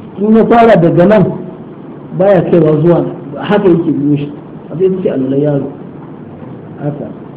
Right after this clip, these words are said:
In ya kammala ruwa, in ya kammala alwala ya kwarara a kafafuwan shi na gaba. Nan bayan shi ba komai. Haka za ga wani yana alwala shi. Babu wani, ba, saboda ne a kwararo ya tsinta. Nasallahu salamatu wal afiya.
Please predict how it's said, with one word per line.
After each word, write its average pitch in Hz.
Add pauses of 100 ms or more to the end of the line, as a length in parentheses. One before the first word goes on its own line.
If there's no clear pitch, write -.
(300)
In 202
ya 214
kammala 220
ruwa, 208 (320)
in 196
ya 214
kammala 214
alwala 196
ya 170
kwarara 196
a 170
kafafuwan 175
shi 156
na 147
gaba. 135
Nan 202
bayan 190
shi 175
ba 156
komai. 110 (680)
Haka 202
za 196
ga 170
wani 180
yana 175
alwala 135
shi. - (180)
Babu 196
wani, 233 (400)
ba, -
saboda 220
ne 233 (220)
a 160
kwararo 190
ya 202
tsinta. 139 (680)
Nasallahu 165
salamatu 143
wal 113
afiya. 113